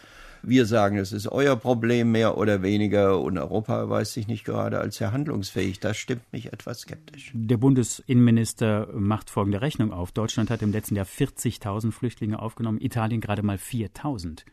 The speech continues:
Speaker 1: Ja, die Bedingungen sind, wie sie sind. Dennoch, man kann es drehen und wenden, wie man will. Haben wir ein Interesse daran, dass die Botschaft ist, Festung Europa,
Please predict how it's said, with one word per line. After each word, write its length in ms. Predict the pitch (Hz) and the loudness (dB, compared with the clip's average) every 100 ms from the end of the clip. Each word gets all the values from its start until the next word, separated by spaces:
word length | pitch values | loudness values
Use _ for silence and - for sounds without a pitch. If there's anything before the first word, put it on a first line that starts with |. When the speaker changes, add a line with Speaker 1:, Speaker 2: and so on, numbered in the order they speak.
| _ _ _ _ _ _ _ _ _ _ _ | _ _ _ _ _ _ _ _ _ _ _
Speaker 1:
Ja, 320 | 98 98 80 | -4 -4 -4
die 100 | 90 | -6
Bedingungen 540 | 95 110 117 117 110 101 | -8 -2 0 2 2 4
sind, 340 | 113 110 98 | 4 4 2
wie 140 | 107 | 0
sie 160 | 101 101 | 0 -2
sind. 600 | 85 117 107 73 - - | 4 4 4 0 -8 -2
Dennoch, 520 | 110 123 95 - - - | 2 4 4 0 -12 -14
man 220 | - 92 | -10 -8
kann 180 | 101 101 | -2 -2
es 160 | 98 - | -2 -2
drehen 260 | 110 113 | 0 2
und 160 | 104 98 | 2 2
wenden, 340 | 107 101 98 | 0 0 0
wie 120 | 101 | 0
man 240 | 101 98 92 | 2 0 2
will. 320 | 107 92 82 | 2 2 0
Haben 160 | 107 107 | 0 2
wir 100 | 101 | 0
ein 80 | |
Interesse 460 | 98 90 113 117 131 | 0 -4 -2 -2 2
daran, 360 | 120 117 120 110 | 4 4 4 2
dass 140 | 101 | 0
die 80 | 113 | -2
Botschaft 540 | 98 113 104 104 - | 0 0 2 -2 -2
ist, 220 | - 120 | -4 -4
Festung 420 | - 113 110 110 101 | -2 -4 -2 -2 0
Europa, 580 | 95 120 123 139 143 | 4 2 4 2 2